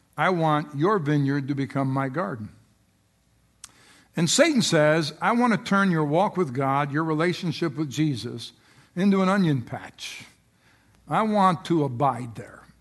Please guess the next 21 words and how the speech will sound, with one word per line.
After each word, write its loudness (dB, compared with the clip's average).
I 2
want 2
to -4
take -2
it -2
over. -4
I -2
want 0
to -4
take -4
what -6
was -4
flourishing, -2
what 0
your 2
forefathers 2
paid -2
a -2
tremendous -2
price -2
for, -4